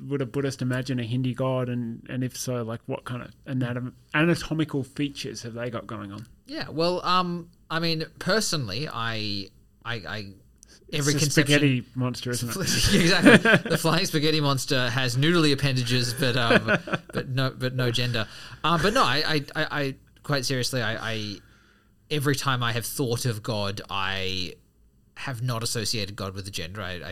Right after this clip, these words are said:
Speaker 2: I, I feel like gender is
Speaker 1: Really?
Speaker 2: a, is a human construct, and, you know, I, I don't particularly
Speaker 1: 'Cause I feel like when most people think of God, they think of kind of the Simpsons in the cloud, big beard,
Speaker 2: Mm.
Speaker 1: Gandalf
Speaker 2: Yes.
Speaker 1: kind of thing.
Speaker 2: But, but I, I think that's cultural, right?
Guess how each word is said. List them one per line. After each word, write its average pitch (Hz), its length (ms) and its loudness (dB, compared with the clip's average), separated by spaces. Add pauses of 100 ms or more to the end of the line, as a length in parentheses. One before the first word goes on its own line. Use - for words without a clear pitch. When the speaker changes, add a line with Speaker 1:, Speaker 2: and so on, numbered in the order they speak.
(200)
Speaker 2:
I, 98 60 -10
I 95 40 -10
feel - 160 -10
like 92 140 -6
gender 90 300 -8
is 185 120 0
Speaker 1:
Really? 330 140 0
Speaker 2:
a, 117 40 -4
is 104 140 -8
a 104 40 -6
human 101 260 -10
construct, - 800 -10
and, 82 260 -14 (120)
you 110 100 -14
know, 80 80 -12
I, 92 180 -14
I - 60 -14
don't 92 260 -10
particularly 98 640 -8 (580)
Speaker 1:
'Cause 233 140 4
I 294 60 10
feel 320 160 4
like 226 160 4
when 185 140 2
most 196 200 4
people 151 300 0
think 147 280 2
of 127 120 0
God, 120 340 2 (140)
they 143 180 0
think 147 220 -2
of 131 100 -2
kind 135 180 -2
of 120 120 -4
the 135 80 -4
Simpsons 135 420 0
in 135 80 -2
the 127 60 -4
cloud, 123 440 -2
big 113 300 -2
beard, 120 540 2
Speaker 2:
Mm. 113 300 0
Speaker 1:
Gandalf - 640 -2 (180)
Speaker 2:
Yes. - 220 0
Speaker 1:
kind 127 180 2
of 110 80 -8
thing. 123 260 -4
Speaker 2:
But, 214 160 4
but 196 100 4 (160)
I, 196 40 2
I 185 40 0
think 180 120 0
that's 139 140 -2
cultural, - 420 -6 (120)
right? 65 240 -12